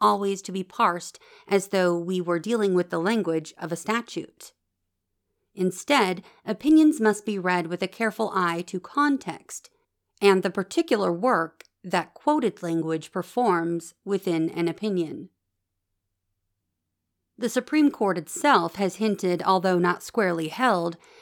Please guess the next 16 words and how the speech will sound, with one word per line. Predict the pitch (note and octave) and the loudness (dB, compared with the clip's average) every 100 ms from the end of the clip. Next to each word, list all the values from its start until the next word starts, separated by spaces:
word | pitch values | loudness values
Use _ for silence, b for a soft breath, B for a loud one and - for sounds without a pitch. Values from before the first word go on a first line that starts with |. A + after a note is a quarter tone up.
| B | B
that | G#3+ G3 - | -2 -2 -2
Midland | G#3+ C4+ G3 G3+ F#3 | -2 -2 0 2 2
Asphalt's | G#3 G#3 G3+ G3+ F3 - | 2 0 0 0 -2 -2
language | F#3+ F3+ E3+ F3 E3+ - | -2 0 2 -2 -4 -10
should | - A3 | -10 -6
not | G3 A3 C4 - | 0 0 0 -4
be | C4 | -2
read | F#3 E3 D#3+ - | 0 -2 -4 -12
literally. | G3 G#3 B3+ G3+ F3 F3 - - _ _ _ _ _ _ _ _ _ _ - | -10 -4 -2 -2 -4 -8 -12 -16 _ _ _ _ _ _ _ _ _ _ -2
In | A#3 A3 G#3 - | 0 0 -2 -6
Digital | F#3 A3 A3+ A#3 C4 B3+ | -4 -2 -2 0 2 2
Equipment | B3+ - G3+ F#3+ F#3+ | 0 -2 0 0 0
Corp | - G#3 F#3 F3+ _ | -2 -2 0 -2 _
v | F#3 G3 F#3 | -6 -2 -2
Desktop | E3 G3+ G#3 - - G3 F3+ F3+ - | -2 -4 -4 -10 -6 0 0 -2 -8
Direct, | G3 G#3 F#3+ - | -2 2 0 -2